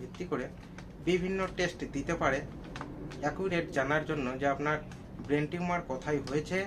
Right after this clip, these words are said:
কোন ধরনের ব্রেন টিউমার হয়েছে, সেটি জানার জন্য কিছু টেস্ট রয়েছে, যেমন সিটি scan of brain, এমআরআই of brain এবং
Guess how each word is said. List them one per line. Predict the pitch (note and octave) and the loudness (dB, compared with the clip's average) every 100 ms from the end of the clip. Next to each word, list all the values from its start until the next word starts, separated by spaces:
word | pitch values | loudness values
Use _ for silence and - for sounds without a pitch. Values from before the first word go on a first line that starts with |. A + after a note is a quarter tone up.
| - - | -2 2
কোন | D#3+ D#3+ | 2 4
ধরনের | D#3 D#3+ E3 D3 C3 | 4 4 4 2 2
ব্রেন | C#3 C#3+ | 0 2
টিউমার | D3+ D#3 C#3+ C#3+ | 0 2 2 2
হয়েছে, | E3 - C3 - - | 0 0 -6 -6 -2
সেটি | E3+ E3+ C#3+ | 0 2 2
জানার | B2+ A#2+ A2 - E3+ | 2 2 0 0 2
জন্য | E3+ C3+ B2+ - - - | 4 2 -2 -6 -8 -6
কিছু | - F#3+ F#3+ | -4 -2 0
টেস্ট | E3 D3 C#3 B2+ | 0 0 0 0
রয়েছে, | A#2+ - A2 - - - - - | -2 -2 -8 -10 -10 -10 -4 4
যেমন | E3+ F3 F3+ F#3 - - | 6 6 4 0 -6 -4
সিটি | D#3 F3+ E3+ - | -2 0 0 2
scan | E3+ E3+ E3+ - - D3 | 4 4 2 -6 4 4
of | C#3+ C#3 | 4 2
brain, | C#3+ D#3+ F3+ - - - - - - - C#3 | 4 4 0 -10 -12 -14 -14 -12 -12 -6 0
এমআরআই | D3 D3 D3+ D#3+ F3+ - - - | 4 8 8 6 0 -8 -6 4
of | C#3+ - | 4 4
brain | C3+ D3 E3+ F3+ - - F3 | 4 4 4 -4 -8 2 6
এবং | F#3 | 6